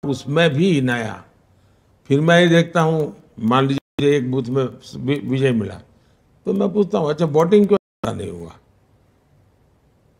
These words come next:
voting ज़्यादा हुआ तो vote क्यों नहीं मिला?" मैं इतनी बारीकी से plan करता हूँ और मैं मानता हूँ कि, अ, चुनाव है, ये एक बड़ा विज्ञान है, ये सिर्फ, अ, आंकड़ों का खेल नहीं है जी।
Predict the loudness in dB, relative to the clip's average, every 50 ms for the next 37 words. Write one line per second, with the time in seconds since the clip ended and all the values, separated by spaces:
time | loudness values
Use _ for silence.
0 | _ _ _ _ 4 4 6 6 6 6 6 6 6 6 6 6 6 6 6 4
1 | 4 4 4 4 8 8 8 8 8 4 0 0 0 _ _ -6 -4 -4 -4 -6
2 | -8 -10 -10 -8 -4 -2 -2 -2 -2 -2 0 0 2 2 2 2 2 2 2 2
3 | 0 -2 -2 -2 -4 -6 -6 -8 -8 -8 -8 -8 -10 -12 -14 -12 -10 -8 -8 -6
4 | -4 -2 -2 -2 0 0 0 -2 -2 -4 -4 -4 -4 -4 -4 -6 -6 -8 -10 -16
5 | _ _ _ _ _ _ _ _ _ _ _ _ _ _ _ _ _ _ -20 _
6 | _ _ -18 -16 -14 -12 -12 -14 -8 -4 -2 0 2 2 4 4 4 4 4 4
7 | 4 4 4 6 6 6 6 4 2 -2 -6 -8 -6 -6 -6 -6 -6 -4 -4 -4
8 | -4 -2 -2 -2 0 0 0 -2 -6 -10 -16 -20 -20 -20 _ _ _ _ _ _
9 | _ _ _ _ _ _ _ _ _ _ _ _ _ _ _ _ _ _ _ _
10 | -10 -8 -8 -6 -4 -2 0 0 0 -2 -2 -2 0 2 2 2 0 -2 -6 -8
11 | -10 -14 -18 _ _ _ _ _ _ _ _ _ -8 -6 -6 -6 -4 -4 -2 -2
12 | -2 -4 -4 -6 -6 -6 -6 -6 -4 -6 -6 -6 -6 -6 -8 -10 -12 -16 -18 -20
13 | -20 -20